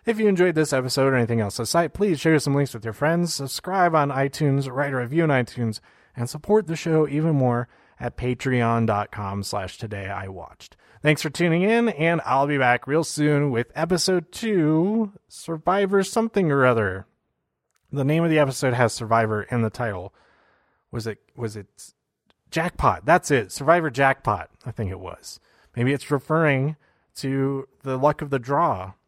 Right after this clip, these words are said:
of the tribe swap that is also going to hap-, happen on day seven. Is that the earliest a tribe swap has happened?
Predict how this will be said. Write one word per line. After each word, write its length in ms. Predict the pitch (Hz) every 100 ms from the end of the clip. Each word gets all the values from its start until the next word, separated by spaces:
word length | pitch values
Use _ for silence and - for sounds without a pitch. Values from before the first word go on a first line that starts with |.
| -
of 140 | 123
the 80 | 120
tribe 320 | - 135 147
swap 400 | - 107 85 _ _ _ _
that 120 | 110 107
is 140 | 101
also 300 | 120 131 123
going 160 | 120 104
to 60 |
hap-, 300 | 95 92 - _ _ -
happen 440 | 95 98 101 107 -
on 160 | 123 131
day 160 | 160
seven. 640 | 147 - 175 175 117 87 _ _ _ _ _ _ _ -
Is 260 | 143 131 139
that 200 | 202 175
the 120 | 143
earliest 520 | 156 190 226 254 - 175
a 20 |
tribe 320 | - 202 202
swap 240 | 214 202
has 140 | 202 190
happened? 580 | 196 208 240 240 -